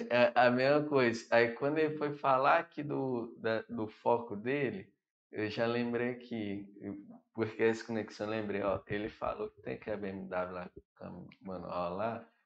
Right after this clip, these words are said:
dois mil e sete, ninguém sabe, tá lá e tem a outra, tal. Então, esse óculos aqui vai ser igual aquela dois mil e sete lá, que é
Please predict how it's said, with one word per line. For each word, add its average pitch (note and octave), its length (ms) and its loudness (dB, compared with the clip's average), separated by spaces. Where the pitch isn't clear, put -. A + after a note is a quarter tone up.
dois F#2+ 260 -10
mil B2 180 -6
e - 20 -10
sete, A#2 540 -6
ninguém A#2+ 420 -6
sabe, B2 480 -6
tá D#3 160 -2
lá D3 340 2
e - 120 -6
tem - 160 -4
a B3+ 180 0
outra, C3+ 560 0
tal. G2+ 420 6
Então, B2+ 680 -2
esse F#3+ 340 2
óculos C#3+ 640 4
aqui A#2+ 720 -6
vai C#3+ 300 0
ser F3+ 260 -4
igual D#3 200 0
aquela F#3+ 440 -4
dois D#3+ 360 -2
mil C#3+ 200 -2
e C3+ 40 -2
sete C3 680 -2
lá, B2 380 6
que - 280 -14
é C3 440 0